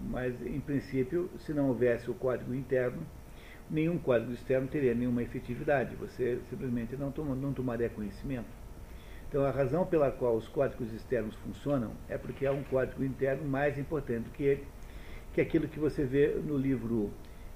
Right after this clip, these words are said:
no livro, ah, o, do, do Crime e Castigo, do Dostoiévski, que você tem aí o, aquela personagem central, o Raskolnikov,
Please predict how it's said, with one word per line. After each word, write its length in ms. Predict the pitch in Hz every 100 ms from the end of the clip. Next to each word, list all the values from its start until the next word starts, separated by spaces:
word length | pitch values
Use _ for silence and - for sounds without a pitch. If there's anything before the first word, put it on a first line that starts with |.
| -
no 140 | - 131
livro, 800 | 117 117 104 110 107 101 98 98 - - - - - - - - - - -
ah, 100 | -
o, 120 | 123
do, 580 | 110 - 127 113 113 - -
do 160 | 117 120
Crime 220 | 127 120
e 40 | -
Castigo, 540 | 107 - - 151 127
do 400 | 120 113 107 107
Dostoiévski, 800 | 113 120 - 139 151 131 - - - - - - - - -
que 500 | 143 135 131 139 135
você 240 | - - 139
tem 320 | - 143 139
aí 440 | 127 127 135 139 -
o, 420 | 123 127 123 117 110
aquela 260 | 107 131 123
personagem 540 | - - 117 113 110
central, 580 | - 127 123 123 131 135 - -
o 200 | - 117 104
Raskolnikov, 720 | 110 - 135 139 139 143